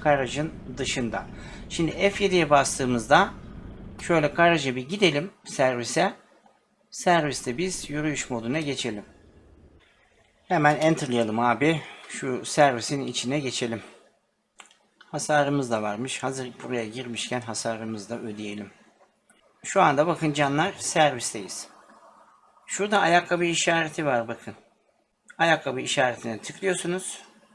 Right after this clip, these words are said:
Ve artık yürüme moduna geçiyorsunuz. Yürüme modunda ise W ileri, S geri, D sağ,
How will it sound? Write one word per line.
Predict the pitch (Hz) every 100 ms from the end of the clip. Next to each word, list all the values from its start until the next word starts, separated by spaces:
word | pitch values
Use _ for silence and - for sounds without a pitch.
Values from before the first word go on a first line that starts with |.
| _ _ _ _ _ _ _ -
Ve |
artık | 151 147 143 190 - -
yürüme | 127 151 160 170
moduna | 151 120 123 151 175 151
geçiyorsunuz. | 135 135 156 - - 170 - _ - - _ _ -
Yürüme | 139 170 185 214
modunda | 202 190 196 202
ise | 226 - 196 214 202 147
W | 170 165 135 120
ileri, | 170 180 185 165 180 208
S | - - 190 160 131
geri, | 123 175 180 165 185 - - _ _ -
D | 120 131 165 135 117
sağ, | - - 170 196